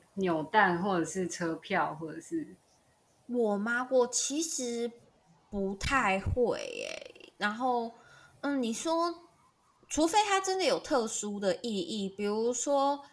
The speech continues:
Speaker 2: 呃，我有一些扭蛋是可能朋友在我生日的时候送我，那个，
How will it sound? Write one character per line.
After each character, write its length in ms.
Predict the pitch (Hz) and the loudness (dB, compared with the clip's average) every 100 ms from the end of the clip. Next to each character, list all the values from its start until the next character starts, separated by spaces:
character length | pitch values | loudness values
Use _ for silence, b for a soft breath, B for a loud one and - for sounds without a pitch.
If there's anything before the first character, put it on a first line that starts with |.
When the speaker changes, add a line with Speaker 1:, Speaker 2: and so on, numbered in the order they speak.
| B _ _ _ | B _ _ _
Speaker 2:
呃， 220 | - 185 170 | -2 0 0
我 260 | 175 214 | 0 2
有 200 | 254 214 | 2 2
一 40 | 247 | 2
些 220 | 262 226 | 0 -2
扭 340 | 220 196 - | -2 -4 -4
蛋 260 | - 208 196 | -4 -4 -4
是 220 | - 214 | -6 -8
可 160 | 190 170 | -8 -8
能 240 | 156 151 | -10 -10
朋 300 | - 190 190 | -4 -2 -2
友 320 | 240 214 165 - b b b _ - | 0 0 -2 -8 b b b _ -6
在 500 | 220 202 185 175 170 165 160 160 | -2 0 0 0 -2 -4 -6 -4
我 140 | 165 | -4
生 240 | 170 202 202 | -2 -2 -2
日 140 | 220 | 0
的 140 | 190 175 | 0 0
时 140 | 180 | 0
候 140 | 170 | 0
送 340 | 180 - 180 151 | 0 -2 -2 -4
我， 140 | 107 | -6
那 80 | 220 | -4
个， 120 | 214 | -4